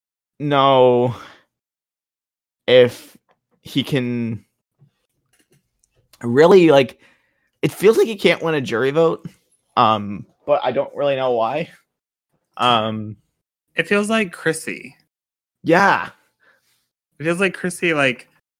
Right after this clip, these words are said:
Speaker 2: should have been able to win that jury, but she couldn't. And she had
Speaker 1: Mm.
Speaker 2: that, like, strong, well, like, not strong, but, like, a premiere where she wasn't shown the best, but it fits in. And, like,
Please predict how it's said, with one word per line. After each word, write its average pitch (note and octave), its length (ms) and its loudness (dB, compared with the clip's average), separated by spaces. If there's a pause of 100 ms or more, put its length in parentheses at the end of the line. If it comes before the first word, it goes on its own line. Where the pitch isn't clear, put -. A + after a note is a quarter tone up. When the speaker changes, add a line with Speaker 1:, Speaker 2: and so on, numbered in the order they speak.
(520)
Speaker 2:
should D3+ 220 -6
have D#3+ 140 0
been D3+ 120 -2
able D3 280 -2
to C#3+ 180 -8
win C3+ 180 -2
that A#2+ 180 -2
jury, B2+ 260 -4
but A2 340 -10
she - 180 -12
couldn't. A2+ 420 -8 (420)
And B2 160 -6
she D3 140 -4
had D#3 200 2
Speaker 1:
Mm. D3+ 40 -6
Speaker 2:
that, C3+ 200 -2
like, A#2 340 -4
strong, A#2+ 760 -4
well, D3 120 -6
like, D3+ 240 -4
not B2 160 -6
strong, A2+ 460 -6
but, A2+ 140 -6
like, A2 260 -4
a B2 80 -6
premiere A#2+ 640 -4
where A2 300 -4 (280)
she - 120 -6
wasn't D#3+ 220 -4
shown C#3+ 200 -6
the A#2 60 -6
best, B2 520 -6
but G#2+ 440 -6
it A#2+ 160 -6
fits C3 320 -8
in. A2+ 520 -4 (580)
And, A#2 140 -10
like, G#2+ 280 -8